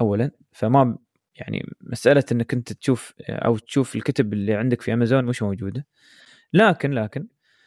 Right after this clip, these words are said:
آه، تقدر تنصب فيه الكتب وكل شيء بط-، بشكل، آه، عادي، يعني بشكل كأنه تابلت يعني بأي حال. على العموم، الميزة فيه إن في تقنية نحن من زمان نترياها تنزل في هاي ال-،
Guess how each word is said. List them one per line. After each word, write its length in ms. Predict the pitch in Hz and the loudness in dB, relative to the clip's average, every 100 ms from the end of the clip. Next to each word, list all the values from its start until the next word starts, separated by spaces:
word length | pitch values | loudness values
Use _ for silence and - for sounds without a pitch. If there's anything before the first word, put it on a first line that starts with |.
| _ _ _ - | _ _ _ 2
آه، 520 | 120 120 120 120 117 | 6 6 6 4 2
تقدر 320 | 117 165 139 | 0 4 4
تنصب 340 | - 127 - | 2 -6 -6
فيه 100 | - | -10
الكتب 320 | 107 - 123 101 | -10 -6 -6 -4
وكل 180 | - | -4
شيء 160 | - 117 | -2 -4
بط-، 260 | - - - - 147 - - | -6 -14 -20 -20 -20 -18 -4
بشكل، 520 | 123 120 113 104 - | -2 0 -2 -4 -8
آه، 600 | - 107 104 101 101 - | -6 -4 -4 -4 -8 -6
عادي، 360 | 104 120 113 101 | 0 0 0 -4
يعني 200 | 95 107 | -6 -8
بشكل 500 | - - 113 101 - - _ - | -8 -10 -8 -10 -12 -18 _ 2
كأنه 260 | 143 160 | 4 4
تابلت 480 | 147 135 117 98 - | 4 4 2 -2 -8
يعني 220 | - 98 104 - - - - - - _ _ _ | -12 -12 -12 -14 -16 -16 -20 -20 -20 _ _ _
بأي 180 | - - | -6 -6
حال. 240 | 113 101 113 _ _ _ _ _ _ _ _ - | -4 -8 -12 _ _ _ _ _ _ _ _ 0
على 140 | 135 | 2
العموم، 320 | 160 139 117 _ _ _ _ _ 135 | 4 2 -2 _ _ _ _ _ -2
الميزة 520 | 131 151 247 247 214 147 | 4 6 6 6 4 4
فيه 360 | 143 139 170 _ _ _ _ _ _ _ _ - | 4 2 -2 _ _ _ _ _ _ _ _ -6
إن 160 | 127 | -4
في 160 | 127 226 | 0 0
تقنية 460 | 220 170 165 202 | 2 2 4 4
نحن 160 | 175 160 | 2 0
من 120 | 151 | 0
زمان 320 | 135 151 196 | 2 2 4
نترياها 600 | 175 - 135 156 185 190 | 2 2 2 4 4 2
تنزل 320 | 185 170 147 123 | 0 0 0 -2
في 140 | 113 | -4
هاي 160 | 113 117 | -2 0
ال-، 180 | 107 | -2